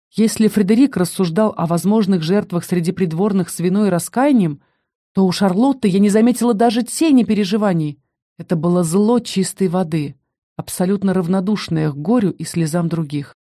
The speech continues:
наслаждающееся своей властью, и откровенно любующаяся собой.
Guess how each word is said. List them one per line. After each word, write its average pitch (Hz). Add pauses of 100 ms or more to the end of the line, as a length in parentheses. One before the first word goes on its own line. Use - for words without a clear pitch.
(300)
наслаждающееся 196
своей 165
властью, 156 (560)
и -
откровенно 170
любующаяся 185
собой. 143